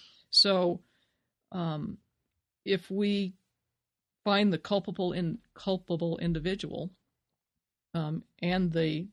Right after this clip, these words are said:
offending spark arrestor, we take the spark arrestor to a lab, have it tested to see if it does meet the,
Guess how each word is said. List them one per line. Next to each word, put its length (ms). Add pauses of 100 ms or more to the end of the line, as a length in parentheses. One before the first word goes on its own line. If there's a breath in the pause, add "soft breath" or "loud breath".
(160)
offending 680 (160)
spark 300
arrestor, 460 (1160)
we 300
take 240
the 80
spark 220
arrestor 380
to 140
a 20
lab, 420 (260)
have 140
it 100
tested 440
to 80
see 260
if 100 (160)
it 120 (120)
does 240
meet 340
the, 280